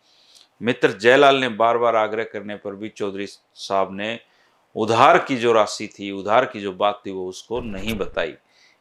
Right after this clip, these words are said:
इसी दौरान इनके घर की एक घटना बताता हूँ दोस्तों, जो आपको पता लगेगी कि ईमानदारी की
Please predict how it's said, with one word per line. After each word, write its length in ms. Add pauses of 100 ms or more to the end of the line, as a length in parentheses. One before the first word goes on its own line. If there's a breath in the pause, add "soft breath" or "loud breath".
(120)
इसी 200
दौरान 380
इनके 280
घर 240
की 180
एक 140
घटना 340
बताता 400
हूँ 160
दोस्तों, 480 (600 soft breath)
जो 100
आपको 260
पता 280
लगेगी 380
कि 120
ईमानदारी 440
की 180